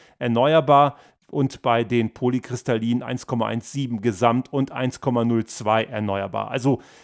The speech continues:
nicht alles, nicht so optimal wie beim Wind, aber schon der allergrößte Teil. Beim Kernkraftwerk eben komplett das Gegenteil. Also auch da verliert die Kernenergie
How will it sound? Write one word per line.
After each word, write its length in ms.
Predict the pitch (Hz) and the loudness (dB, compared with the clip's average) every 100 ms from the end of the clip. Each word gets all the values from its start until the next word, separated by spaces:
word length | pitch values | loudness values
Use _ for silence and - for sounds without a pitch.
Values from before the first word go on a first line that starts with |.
| _ - | _ 2
nicht 240 | 156 - | 2 2
alles, 400 | 135 190 208 - | 2 6 6 4
nicht 140 | 180 | -2
so 120 | - 165 | 2 0
optimal 480 | - 151 135 131 | 2 2 4 2
wie 60 | 127 | 2
beim 240 | 120 113 | 0 2
Wind, 240 | 123 156 - | 4 2 2
aber 320 | 131 120 117 | 0 2 2
schon 260 | - 120 113 _ _ _ - | 2 0 0 _ _ _ -4
der 140 | 127 | 0
allergrößte 800 | 131 151 151 120 110 117 107 135 | 2 4 2 0 0 0 0 -6
Teil. 320 | - 139 110 107 | -4 -2 -2 -6
Beim 200 | 123 123 | -10 0
Kernkraftwerk 720 | 151 220 202 180 170 147 135 | 4 4 4 2 4 2 2
eben 300 | 135 123 117 _ - | -2 -2 -2 _ -4
komplett 560 | 135 113 110 107 - | -4 -2 -4 -6 -6
das 180 | 139 - | -6 -2
Gegenteil. 500 | 160 160 143 107 107 | 0 0 0 -2 -2
Also 260 | 127 123 139 | -2 -2 0
auch 180 | 127 | -2
da 440 | - 147 143 160 147 - _ | 0 4 6 6 2 -8 _
verliert 500 | - 127 127 147 - | -2 0 2 2 0
die 120 | 113 | -6
Kernenergie 800 | - 135 143 123 113 95 104 110 | 0 0 0 -2 -4 -4 -8 -10